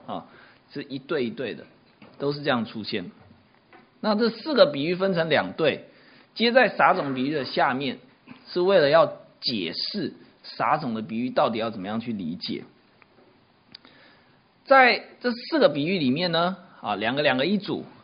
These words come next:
分别就告诉我们，哦，原来啊，撒种的比喻里面，哦，那个土是什么意思啊？那个种子是什么意思？当然啦，在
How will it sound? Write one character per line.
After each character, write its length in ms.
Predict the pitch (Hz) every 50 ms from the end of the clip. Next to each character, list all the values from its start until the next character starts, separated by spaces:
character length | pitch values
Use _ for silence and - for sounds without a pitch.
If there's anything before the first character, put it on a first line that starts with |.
| _ _ _ _ - - -
分 220 | - 185 190 185
别 360 | 170 151 127 127 135 143 143 - - _ _ _ _ _ _ _ _ _
就 140 | - - 156
告 180 | 165 - 160 151
诉 180 | 147 - 175
我 80 | 156 117
们， 240 | 107 98 98 110 113 - _ _ _ _ _ _ _ _ _ _ _ _ _ -
哦， 340 | - 226 220 160 127 - - - _ _ _ _ _ _ _ _
原 240 | 156 156 190 214 220
来 200 | 190 165 160 165
啊， 300 | 165 139 113 - - - _ _ _
撒 300 | - - - - 180 202
种 160 | 214 202 170
的 80 | 160 156
比 160 | 147 151 143
喻 140 | 165 196 196
里 100 | 165 -
面， 320 | 135 170 190 165 139 143 - - - - - _ - _ _ _
哦， 100 | 175 180
那 140 | 202 240
个 100 | 247 262
土 420 | 247 - - - - 165 135 120 117 - - _ _
是 160 | - - 220
什 100 | 208 202
么 120 | 180 180 196
意 120 | 214 220
思 360 | 202 - - 208 156 - - - -
啊？ 100 | - -
那 120 | 151 160
个 60 | 175 156
种 280 | - 147 143 160 156
子 240 | 143 - 123 95 - - - - _ _ _
是 100 | - 147
什 120 | 139 131
么 100 | 110 107
意 120 | 127 131 117
思？ 260 | 113 - 113 - - - _ _ _ _ _ _ - - - - _ _ _ _ _ _ _ _
当 180 | - 262 285
然 160 | 277 233 190 190
啦， 360 | 196 185 160 123 101 - - - _ _ _ _ _ _ _ _ _ _ _
在 520 | - 208 208 196 190 185 175 160 135 -